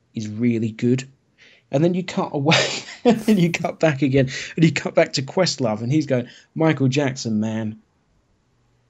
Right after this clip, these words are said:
he was really good." And, you know, and it's, it's just the same thing on a loop. They're saying it in a slightly different way.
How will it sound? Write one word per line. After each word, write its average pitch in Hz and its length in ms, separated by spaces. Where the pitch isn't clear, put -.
he 139 180
was 117 160
really 113 260
good." 107 340
And, 151 140
you 175 140
know, 165 100
and 151 220
it's, 156 260
it's 214 120
just - 260
the 214 80
same 202 460
thing 190 280
on 175 120
a 175 40
loop. 180 360
They're 156 200
saying 214 360
it 139 120
in 135 120
a 123 40
slightly 147 480
different 123 420
way. 135 280